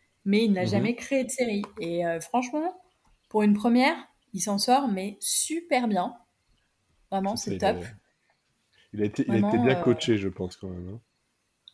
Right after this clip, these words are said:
Speaker 1: Ouais, je pense, je pense, mais en tout cas, euh, l'idée, a priori, elle vient de lui, euh, donc, euh, je me dis, euh, bah, il a eu une super idée.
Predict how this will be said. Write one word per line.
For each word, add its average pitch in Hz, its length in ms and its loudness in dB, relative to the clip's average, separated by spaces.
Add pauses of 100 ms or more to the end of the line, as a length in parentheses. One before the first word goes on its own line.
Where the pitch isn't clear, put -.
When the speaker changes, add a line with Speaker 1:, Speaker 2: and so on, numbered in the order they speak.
(240)
Speaker 1:
Ouais, 226 460 10
je - 160 -6
pense, 359 440 2
je 202 140 -4
pense, 269 400 -2
mais 202 180 0
en 180 120 -2
tout 202 160 -8
cas, 277 460 2
euh, 175 280 2 (500)
l'idée, 202 360 4
a 214 100 6
priori, 208 380 0
elle 196 160 4
vient 180 160 -4
de 175 100 -4
lui, 285 840 4
euh, 165 260 0
donc, 180 320 -6
euh, 170 460 -4
je 156 100 -12
me 180 100 -4
dis, 220 360 -2
euh, 156 540 -4
bah, 165 180 -6
il 170 120 -6
a 170 60 -4
eu 170 60 -6
une 170 140 -6
super 262 340 -6
idée. 202 320 -4